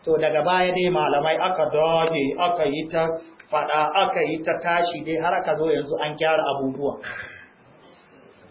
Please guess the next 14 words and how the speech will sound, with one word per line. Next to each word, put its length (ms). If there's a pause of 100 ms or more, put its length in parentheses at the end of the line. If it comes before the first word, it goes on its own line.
(240)
An 160
gyara 280
abubuwa. 420 (1300)
Ah, 160 (240)
to 160
an 320
ce 240
za 320
ka 80
gani 240 (160)
ga 200
Nijar 440
ga 160
Najeriya, 580